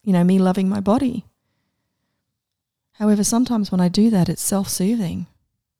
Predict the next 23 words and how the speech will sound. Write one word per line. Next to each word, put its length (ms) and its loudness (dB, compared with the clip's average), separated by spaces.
I'm 120 2
feeling 580 0
like 220 -4
I 60 0
want 140 2
to 60 2
disassociate. 720 -2
I'm 120 -2
feeling 400 0
stressed 400 -6
here. 340 -8
You 120 0
might 280 2
find 360 2
that 200 0
you 400 2
become, 640 -4
you 100 -2
know, 200 0
really 340 2
s-, 180 -4
small 340 4
focused. 640 -4